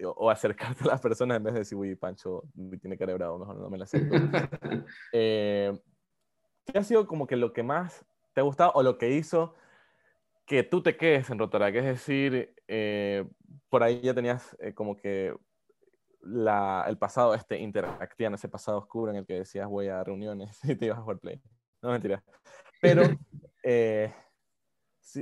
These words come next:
Speaker 1: o sea, ¿qué hizo que t-, tú te quedes ya como en, en Rotaract como tal o en la organización, como tú lo quieras ver, ¿no? ¿Qué es lo que, y qué es lo que más te gusta de, eh?
Speaker 2: Yo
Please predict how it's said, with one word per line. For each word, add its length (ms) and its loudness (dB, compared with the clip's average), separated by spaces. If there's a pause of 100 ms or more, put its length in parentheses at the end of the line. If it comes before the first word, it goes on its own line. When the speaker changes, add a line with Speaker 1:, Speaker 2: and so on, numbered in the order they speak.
Speaker 1:
o 100 6
sea, 180 4
¿qué 100 2
hizo 280 2
que 160 2
t-, 140 -8
tú 280 -6
te 120 0
quedes 220 0
ya 160 0
como 380 -2
en, 200 -4
en 180 -2
Rotaract 460 0
como 220 -6
tal 180 2
o 140 2
en 80 -4
la 60 -2
organización, 640 -4
como 200 -10
tú 100 -8
lo 120 -6
quieras 240 -6
ver, 180 -6
¿no? 160 -8
¿Qué 100 -10
es 40 -6
lo 100 -6
que, 200 -6 (120)
y 160 -10
qué 100 -6
es 40 -2
lo 100 -2
que 80 -6
más 220 -4
te 100 -2
gusta 640 -4
de, 400 -2 (800)
eh? 260 -6
Speaker 2:
Yo 680 2